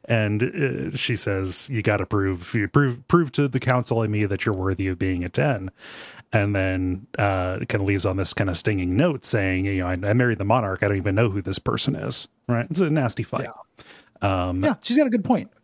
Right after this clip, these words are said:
Speaker 1: she
Speaker 2: Like,
Speaker 1: does.
Speaker 2: I wanted to see this develop further. The
Speaker 1: Yeah.
Speaker 2: monarch is not being a good husband
Speaker 1: No.
Speaker 2: here. He does not deserve Doctor and Missus the Monarch.
Speaker 1: Nope.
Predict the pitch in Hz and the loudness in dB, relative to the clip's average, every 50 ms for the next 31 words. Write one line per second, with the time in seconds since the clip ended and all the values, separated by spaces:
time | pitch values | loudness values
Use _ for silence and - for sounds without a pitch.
0 | - - - - - 202 165 165 175 185 190 196 190 165 156 160 143 - 160 147 | -8 -2 2 4 6 6 6 6 6 6 6 4 2 2 0 0 0 2 2 2
1 | 147 143 - - - 143 127 135 131 139 147 - - - - _ - - 139 135 | 2 2 0 2 0 2 2 2 0 0 -4 -6 -10 -14 -14 _ -4 -2 -2 0
2 | 127 147 147 143 - - - - 165 175 175 175 170 165 - 165 143 135 143 135 | 0 -2 -4 -6 -6 -4 0 2 4 4 6 4 4 2 2 2 2 2 2 0
3 | 135 131 135 135 135 131 127 127 117 117 127 123 - - - - - - _ _ | 2 2 2 2 2 0 -2 -2 -2 -2 -4 -4 -4 -6 -8 -10 -10 -14 _ _
4 | - - 123 - - - - - - - - - - _ _ - - 147 160 147 | -4 -2 -2 -2 -2 -6 -8 -8 -10 -10 -10 -10 -12 _ _ -2 2 4 4 6
5 | 143 143 135 143 139 127 143 143 127 135 139 135 135 135 131 127 - 135 123 127 | 4 2 2 2 0 0 0 -2 0 -2 -2 0 0 -2 -2 -2 -4 -6 -4 -4
6 | 135 143 151 165 165 170 - - - _ - 170 190 220 226 208 - | -4 -4 -6 -6 -10 -12 -14 -16 -16 _ -4 -2 0 0 0 -2 -6